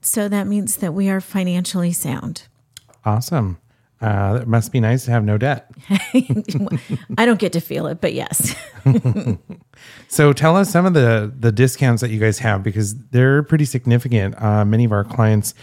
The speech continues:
Speaker 2: buyer and seller, have, uh, commented on that, that the fees were a lot less than, uh, a lot of other title companies.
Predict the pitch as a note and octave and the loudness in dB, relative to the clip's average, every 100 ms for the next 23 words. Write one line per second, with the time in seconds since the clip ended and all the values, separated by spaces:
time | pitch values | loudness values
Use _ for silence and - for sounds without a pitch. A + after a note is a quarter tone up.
0 | - _ _ A#2 A2 G#2+ C3+ D#3+ C#3+ C3 | -20 _ _ 0 2 2 0 2 2 4
1 | A#2+ B2 B2 A#2+ A2 _ _ _ _ A#2+ | 4 4 4 2 -2 _ _ _ _ 0
2 | A2 - C3 D3+ A#2 A2+ G#2+ G#2+ G#2+ G#2+ | 0 0 2 2 2 0 2 2 0 -2
3 | G#2+ G2 G2+ - A2+ G#2+ G#2 G2+ G#2 G#2+ | -6 -4 -4 -2 -4 -2 -2 -2 -2 -4
4 | G#2 G#2+ G#2+ - G#2 G2+ G2 G2+ E3+ F3 | -2 -2 -2 -2 0 0 -2 -4 -8 -12
5 | - A2+ G#2+ G2+ G2+ F#2+ - G#2+ A#2+ A2 | -4 -2 0 -2 -2 -4 -4 -4 -4 -6
6 | F#2+ - - | -10 -14 -20